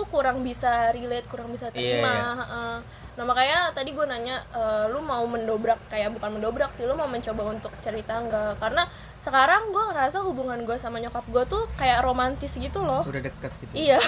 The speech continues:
Speaker 3: Karena ada,
Speaker 1: <laughs> Romantis.
Speaker 3: karena gini, kalau misalkan hubungan orang tua sama anak itu nggak klop,
Speaker 1: Mm-mm.
Speaker 3: pasti dua-duanya mau cerita tuh susah.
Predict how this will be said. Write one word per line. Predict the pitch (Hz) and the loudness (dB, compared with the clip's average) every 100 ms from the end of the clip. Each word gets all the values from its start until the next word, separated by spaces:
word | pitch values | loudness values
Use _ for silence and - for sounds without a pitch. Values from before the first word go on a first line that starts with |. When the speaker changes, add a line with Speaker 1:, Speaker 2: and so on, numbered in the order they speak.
| - - | 2 -4
Speaker 3:
Karena | - 165 180 | 2 6 4
ada, | - | 6
Speaker 1:
<laughs> | 330 | 8
Romantis. | 359 - - 415 | 10 8 6 2
Speaker 3:
karena | 440 453 453 - - | 4 2 2 -4 -14
gini, | - 165 143 - - - - | -10 -8 -8 -12 -18 -18 -8
kalau | 156 165 | -2 0
misalkan | 175 175 180 170 175 170 | 0 0 0 2 2 2
hubungan | 143 135 143 147 | -2 -2 -2 -2
orang | 135 147 151 | -2 0 0
tua | 147 151 | -2 -2
sama | 151 147 151 | -2 -4 -2
anak | 147 143 139 - - - - - - - | -2 -4 -8 -12 -18 -16 -16 -14 -14 -12
itu | 135 131 139 135 139 - | -10 -6 -2 0 0 -2
nggak | 139 139 - | 2 2 2
klop, | 151 147 - | 2 0 -2
Speaker 1:
Mm-mm. | 302 240 247 277 | -10 -8 -8 -6
Speaker 3:
pasti | 175 233 247 - | -4 -2 -4 -4
dua-duanya | - 151 151 151 | -2 0 0 0
mau | 226 220 | 0 0
cerita | - 214 220 | -2 -4 -4
tuh | 240 | -6
susah. | 233 226 185 | -8 -6 -6